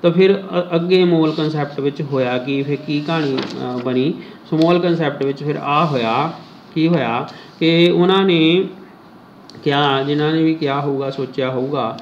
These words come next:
ਕਿ ਜੋ ਵੀ ਢੰਗ ਨਾਲ ਕੀਤਾ ਹੋਊ, ਪਰ ਹੁਣ ਆਪਾਂ ਆਹ ਸੋਚਣ ਲੱਗੇ ਹਾਂ ਕਿ ਜੇ ਆਪਾਂ ਇੱਕ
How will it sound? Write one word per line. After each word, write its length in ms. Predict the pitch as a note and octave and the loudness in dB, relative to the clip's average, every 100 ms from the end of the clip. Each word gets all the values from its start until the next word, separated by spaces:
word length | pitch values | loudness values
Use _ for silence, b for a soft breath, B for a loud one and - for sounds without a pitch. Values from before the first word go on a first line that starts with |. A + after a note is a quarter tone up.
| B B B | B B B
ਕਿ 680 | E3+ E3+ F3 F3 F3 F3 - - | 2 4 4 2 0 -2 -4 -6
ਜੋ 200 | D3+ D3+ | -2 0
ਵੀ 140 | D3+ D3+ | 2 0
ਢੰਗ 260 | D#3+ D#3+ | 0 0
ਨਾਲ 180 | D3 C3 | 2 0
ਕੀਤਾ 280 | C3 C3 D3 | -2 -4 0
ਹੋਊ, 140 | D#3 | 0
ਪਰ 200 | D3+ D#3+ | 0 0
ਹੁਣ 140 | D3+ D3 | 0 0
ਆਪਾਂ 380 | C#3+ D3 D3 D3 | 0 0 0 0
ਆਹ 60 | |
ਸੋਚਣ 340 | D3 C3 C3 B2+ | -2 -6 -2 -2
ਲੱਗੇ 240 | A#2 C3+ | 0 0
ਹਾਂ 60 | C#3+ | 0
ਕਿ 100 | E3 | 0
ਜੇ 80 | |
ਆਪਾਂ 260 | E3 E3 F3+ | 0 0 -2
ਇੱਕ 100 | E3+ | -4